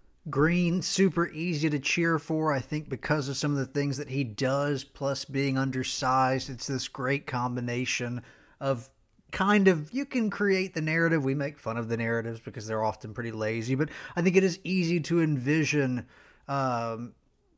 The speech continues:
you know, especially for someone like me, so maybe I'm projecting a little bit here, but it's, like, easy to envision yourself upon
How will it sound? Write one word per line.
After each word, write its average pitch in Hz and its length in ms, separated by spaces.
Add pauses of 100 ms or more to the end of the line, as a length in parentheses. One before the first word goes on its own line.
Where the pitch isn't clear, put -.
(220)
you 160 100
know, 123 140
especially 143 400
for 117 40
someone 143 220
like 120 160
me, 117 460
so 131 160
maybe 131 200
I'm 123 140
projecting 127 580
a 120 40
little 117 160
bit 123 160
here, 123 180
but 143 100
it's, 143 120
like, 147 180
easy 190 380
to 180 180
envision 139 580
yourself 131 640
upon 127 480